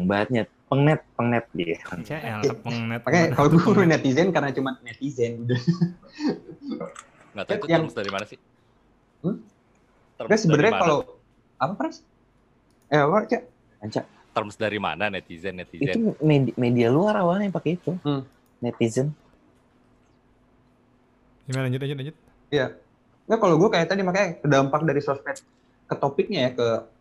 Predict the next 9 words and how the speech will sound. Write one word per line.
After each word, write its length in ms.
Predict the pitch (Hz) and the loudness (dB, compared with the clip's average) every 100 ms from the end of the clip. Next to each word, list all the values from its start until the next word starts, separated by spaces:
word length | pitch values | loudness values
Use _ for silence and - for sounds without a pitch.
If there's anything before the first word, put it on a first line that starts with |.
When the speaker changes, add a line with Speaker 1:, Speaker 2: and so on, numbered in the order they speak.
| _ - | _ -6
Speaker 3:
kenapa 240 | 143 131 | -2 2
bikin 320 | 139 127 139 131 | 2 2 0 4
gue 80 | 127 | 4
jadi 240 | 123 127 131 | 6 4 2
resah 160 | 131 | -2
tuh 160 | - 247 | -2 0
karena 320 | 135 220 226 | 2 0 0
kayak 160 | 143 196 | 0 2
tadi 160 | 202 | 0